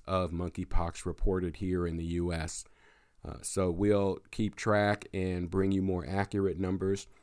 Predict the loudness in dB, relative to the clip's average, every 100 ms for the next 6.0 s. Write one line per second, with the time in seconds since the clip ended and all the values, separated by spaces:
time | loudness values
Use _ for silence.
0 | _ -4 0 2 2 2 0 -4 -4 -6
1 | -14 _ _ _ _ _ _ _ _ _
2 | _ _ _ _ -8 0 0 0 _ -4
3 | -2 2 4 6 4 4 4 2 0 -2
4 | 0 2 0 -4 -4 -2 0 -4 -10 -16
5 | -20 -8 2 4 6 4 2 2 0 -2